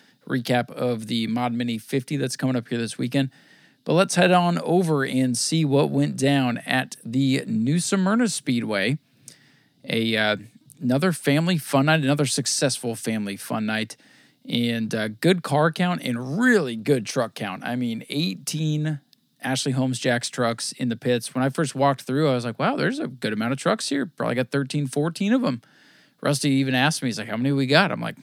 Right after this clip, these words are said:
"Looks like thirteen, fourteen." And he pulled up Race Monitor and goes, "There's eighteen." And I was like, "Holy cow," it blew me away.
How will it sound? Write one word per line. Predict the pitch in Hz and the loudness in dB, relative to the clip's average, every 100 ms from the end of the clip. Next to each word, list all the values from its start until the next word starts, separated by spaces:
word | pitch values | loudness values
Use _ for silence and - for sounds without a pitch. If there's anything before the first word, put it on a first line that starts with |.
| - | -16
"Looks | - 131 | -6 -4
like | 127 | -4
thirteen, | - 143 143 151 | -4 -6 -2 -4
fourteen." | 143 180 226 196 190 - _ _ _ _ | 0 -4 -2 -4 -6 -12 _ _ _ _
And | 131 | -4
he | |
pulled | 131 156 | 0 2
up | 143 | 2
Race | 123 139 151 | 2 0 2
Monitor | 143 123 113 | 2 2 2
and | 107 | 0
goes, | 101 92 | -4 -2
"There's | 143 135 - | -2 -2 2
eighteen." | 160 185 170 - 175 202 165 110 | 4 4 0 -2 2 4 2 0
And | 120 | 0
I | |
was | 127 | -2
like, | 104 92 | -2 -4
"Holy | - 214 156 117 104 | 4 4 4 0 -4
cow," | 139 139 113 | 2 4 2
it | |
blew | 113 180 | 0 2
me | 147 | 2
away. | 117 127 120 | 2 2 0